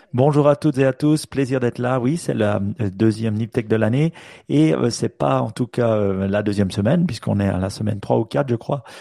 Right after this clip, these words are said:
selon les différents calendriers. Et, euh, non, content d'être là, content d'être là. C'est vrai que, bah voilà, la tech,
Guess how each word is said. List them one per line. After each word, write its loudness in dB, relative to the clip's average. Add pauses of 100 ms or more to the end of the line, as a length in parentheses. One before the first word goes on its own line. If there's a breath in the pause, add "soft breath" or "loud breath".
(120 loud breath)
selon -4
les 0
différents -4
calendriers. 0 (400 loud breath)
Et, 4
euh, 2 (460 loud breath)
non, 0
content 0
d'être 0
là, -2
content -6
d'être -2
là. 0
C'est 0
vrai 0
que, -2
bah 2
voilà, 0
la -2
tech, -2